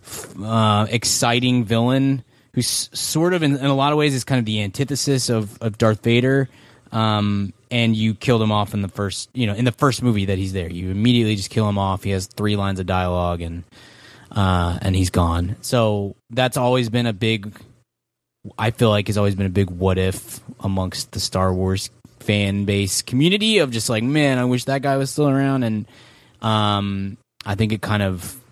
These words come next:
that to me, <sighs> to me, that, like, that's the type of character that could work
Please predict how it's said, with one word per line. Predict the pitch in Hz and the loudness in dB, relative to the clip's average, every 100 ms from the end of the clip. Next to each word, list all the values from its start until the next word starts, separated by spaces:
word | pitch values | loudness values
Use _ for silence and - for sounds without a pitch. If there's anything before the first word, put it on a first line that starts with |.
| _ _ _ _ _ _ _ _ _ - | _ _ _ _ _ _ _ _ _ -4
that | 127 - - | -4 -2 -2
to | - 165 | 0 2
me, | 165 185 190 185 175 - _ _ _ _ _ _ _ _ _ _ _ - | 4 2 4 2 2 -2 _ _ _ _ _ _ _ _ _ _ _ -14
<sighs> | - - - - - - _ | -10 -8 -8 -10 -14 -18 _
to | - 143 | 0 2
me, | 156 170 | 2 2
that, | 156 131 | 0 0
like, | 135 120 | -2 0
that's | 139 151 - | 2 2 2
the | 165 | -2
type | - 147 139 | 0 0 2
of | 135 - | -2 -4
character | 135 131 127 123 120 | 0 2 2 2 2
that | 110 107 | 2 0
could | - 131 | 0 2
work | 117 117 120 | 4 4 2